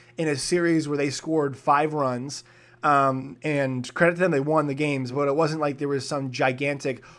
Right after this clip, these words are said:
offensive output in these series that somehow, you know, displayed the Astros' ability to hit, irregardless of whether or not they were cheating. So I'm kind of missing the boat. Um, I'm kind of missing where the validation is.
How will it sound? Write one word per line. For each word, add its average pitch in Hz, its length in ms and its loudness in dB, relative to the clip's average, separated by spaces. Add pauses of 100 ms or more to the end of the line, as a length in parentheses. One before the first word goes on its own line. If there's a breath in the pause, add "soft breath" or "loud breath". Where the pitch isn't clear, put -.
(120)
offensive 147 560 2
output 139 500 2
in 143 140 -2
these 135 240 -2
series 131 480 -2 (240 loud breath)
that 139 220 0
somehow, 143 400 0
you 135 100 -2
know, 120 260 -4 (460 loud breath)
displayed 160 520 2
the 147 100 2
Astros' 143 480 2
ability 139 400 0
to 123 120 -4
hit, 135 300 -4 (260 loud breath)
irregardless 160 720 4
of 156 60 -6
whether 151 180 0
or 139 60 -2
not 143 180 0
they 139 80 -2
were 127 80 -2
cheating. 127 460 -2
So 135 420 2
I'm 131 300 2
kind 208 320 0
of 165 80 0
missing 165 340 -2
the 135 80 -4
boat. 123 380 -4 (480 loud breath)
Um, 139 440 0
I'm 143 220 0
kind 190 260 0
of 175 120 2
missing 175 320 2
where 151 100 2
the 139 60 0
validation 127 680 0
is. - 140 -16